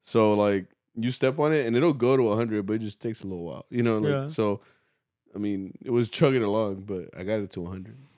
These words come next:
Speaker 1: When in the
Speaker 2: Uh,
Speaker 1: Miata, I just be fucking
Speaker 2: I decided to stop risking it, T B H. I'm like, I try to be like Master Uwe. Oh, you haven't seen Kung Fu Panda, right?
Speaker 1: No, man.
Speaker 2: Fuck.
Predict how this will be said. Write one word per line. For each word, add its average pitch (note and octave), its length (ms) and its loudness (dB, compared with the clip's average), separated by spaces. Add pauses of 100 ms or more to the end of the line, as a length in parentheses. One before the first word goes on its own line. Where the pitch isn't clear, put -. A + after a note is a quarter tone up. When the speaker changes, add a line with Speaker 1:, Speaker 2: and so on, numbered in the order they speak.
Speaker 1:
When B2+ 140 4
in D#3 60 8
the E3+ 60 10
Speaker 2:
Uh, F3+ 100 8
Speaker 1:
Miata, F#3 400 8
I B2+ 40 6
just B2+ 160 -2
be A#2 100 2
fucking D#3 800 -2 (440)
Speaker 2:
I C3+ 120 4
decided E3 360 2
to C#3+ 60 -6
stop C3+ 320 0
risking C3+ 340 -2
it, B2+ 120 -8
T C#3 100 -8
B C3 60 -2
H. C3+ 320 -8 (1040)
I'm B2 140 0
like, A#2 200 0
I A#2 60 2
try C#3 200 2
to C3+ 100 4
be C3+ 180 2
like B2+ 380 2 (340)
Master B2 360 0
Uwe. C3+ 400 0 (320)
Oh, C#3+ 180 6
you D3+ 80 6
haven't E3+ 160 6
seen F3+ 120 2
Kung F3 200 0
Fu D#3 60 -4
Panda, F#3 300 2
right? F#3+ 260 -2 (380)
Speaker 1:
No, D#2+ 540 -8
man. E2+ 240 -16
Speaker 2:
Fuck. A2+ 160 -6